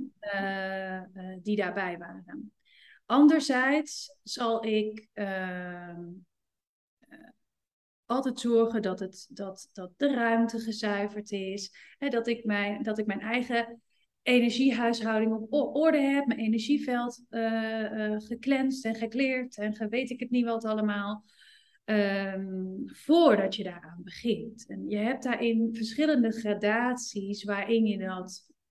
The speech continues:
wanneer je daarin getraind bent, wa-, hoe je dat door je heen kunt laten komen.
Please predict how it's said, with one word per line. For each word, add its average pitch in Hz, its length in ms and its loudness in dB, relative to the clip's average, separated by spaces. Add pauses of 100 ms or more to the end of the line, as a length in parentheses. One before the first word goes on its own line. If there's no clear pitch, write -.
(180)
wanneer 180 400 -4
je 175 80 -12
daarin 170 460 -10
getraind 202 400 -4
bent, 190 180 -8
wa-, 208 160 -4
hoe 247 240 4
je 247 60 4
dat 220 160 -2
door 190 160 -6
je 185 80 -4
heen 233 240 4
kunt 226 180 0
laten 170 320 -14
komen. - 500 -12